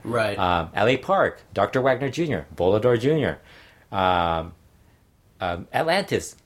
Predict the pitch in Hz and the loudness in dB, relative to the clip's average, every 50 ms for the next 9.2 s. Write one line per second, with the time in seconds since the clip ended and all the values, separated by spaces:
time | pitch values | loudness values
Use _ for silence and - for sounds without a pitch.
0 | _ _ _ _ _ - - 113 107 117 127 135 120 131 127 123 127 143 131 123 | _ _ _ _ _ -8 -4 -2 0 0 0 0 0 0 0 0 2 2 0 0
1 | 98 101 92 87 78 69 - - _ _ _ - 113 107 110 113 123 147 151 135 | -2 -4 -4 -4 -6 -8 -10 -16 _ _ _ -4 -4 -2 0 0 0 0 0 0
2 | 107 85 78 - - 107 110 117 113 110 101 95 - - 98 113 143 - - 160 | 0 0 -2 -4 -8 -6 -4 -2 -2 -2 -2 -4 -6 -6 -4 -4 -4 -2 -2 -2
3 | 160 147 151 139 131 127 113 101 113 139 151 120 92 82 117 110 104 104 104 113 | -2 0 0 2 2 2 2 2 4 4 4 4 4 2 0 -2 -4 -6 -6 -6
4 | 135 - - - - - - 110 107 107 - 123 123 143 139 127 143 165 147 - | -6 -6 -6 -8 -8 -4 0 0 0 2 2 0 0 0 0 0 0 0 0 2
5 | 131 110 101 107 - - - - - 120 110 110 120 120 123 117 123 123 123 120 | 2 0 0 0 -4 -4 -4 -2 -2 0 0 0 0 0 0 2 2 2 4 2
6 | 127 135 131 - - _ _ _ _ _ _ _ - 95 90 87 85 85 90 87 | 2 0 -2 -6 -10 _ _ _ _ _ _ _ 2 2 4 4 4 2 0 -2
7 | 80 90 82 85 101 101 107 110 113 113 - - 120 110 110 110 107 98 95 87 | -2 -2 -2 0 0 2 2 2 0 -2 -2 0 0 2 4 4 2 2 0 -2
8 | 90 98 95 92 85 - - - - - - 110 98 101 101 123 143 143 117 110 | -2 -2 0 0 -2 -2 -4 -10 -10 -4 -2 -2 0 0 0 2 2 2 2 2
9 | 90 82 - | 2 0 -2